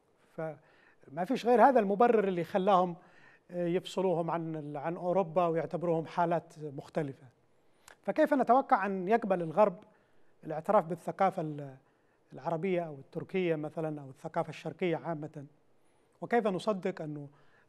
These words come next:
أنه الغرب يسعى إلى توحيد الثقافة الإنسانية؟ لا، الحقيقة أن الغرب لا يقبل منك إلا شيئا واحدا فقط، هو أن تذوب فيه، أن تذوب فيه، أن تندمج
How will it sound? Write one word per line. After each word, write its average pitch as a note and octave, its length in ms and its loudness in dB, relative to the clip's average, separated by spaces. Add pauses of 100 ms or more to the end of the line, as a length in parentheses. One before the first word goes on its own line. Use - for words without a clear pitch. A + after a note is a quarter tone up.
أنه D#3+ 120 -4
الغرب E3 340 0
يسعى F3 500 -2
إلى E3 220 -2 (920)
توحيد F3+ 360 -2
الثقافة D#3+ 420 -4
الإنسانية؟ C#3 520 -10 (200)
لا، A3+ 200 4
الحقيقة G3+ 480 -4
أن F#3 100 -4
الغرب F#3+ 340 0 (680)
لا G#3 220 4
يقبل G3 260 -4
منك G3+ 320 -6
إلا F#3+ 180 -2
شيئا F3+ 300 -8
واحدا E3+ 340 -2
فقط، G3 400 -6
هو G3+ 120 0
أن F3+ 300 -4 (260)
تذوب G3+ 420 2
فيه، D3 220 -4 (2000)
أن E3 120 -8
تذوب F3 260 -4
فيه، E3+ 240 -6 (720)
أن D#3+ 140 -6
تندمج G3 460 0